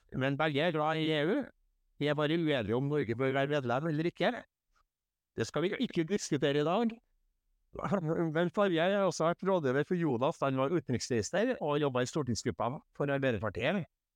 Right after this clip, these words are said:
For, altså nå da jobber for Equinor. Men først, Tarjei, du må si litt om hva du mener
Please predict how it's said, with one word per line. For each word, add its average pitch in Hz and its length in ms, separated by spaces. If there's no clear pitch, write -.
For, 135 320
altså 127 240
nå 113 240
da 123 240
jobber 104 480
for 131 80
Equinor. 110 480
Men 220 80
først, 262 240
Tarjei, 175 300
du 180 160
må 220 160
si 214 140
litt 214 460
om 196 300
hva 185 380
du 180 140
mener 185 640